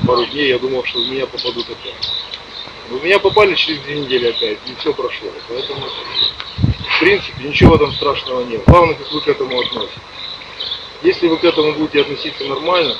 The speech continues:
то вы переборете свой страх, если он есть. Ну, все поменяется. На самом деле, самое главное, это сказать правду самому себе,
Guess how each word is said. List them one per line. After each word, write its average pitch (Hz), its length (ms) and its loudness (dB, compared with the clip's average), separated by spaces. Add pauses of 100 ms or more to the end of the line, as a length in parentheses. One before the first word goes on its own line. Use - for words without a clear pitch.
(920)
то 139 60 -4
вы 147 280 2 (1000)
переборете 143 600 2
свой 131 140 -2
страх, 165 400 4
если 135 240 -4
он 135 180 -4
есть. 117 240 -4 (1600)
Ну, 160 140 -4 (460)
все 147 120 -4
поменяется. 127 560 -8 (240)
На - 60 -14
самом 170 380 0
деле, 151 280 0 (1200)
самое 156 300 2
главное, 147 340 4
это 117 140 -8
сказать 135 360 0
правду 143 320 4
самому 135 340 -2
себе, - 360 0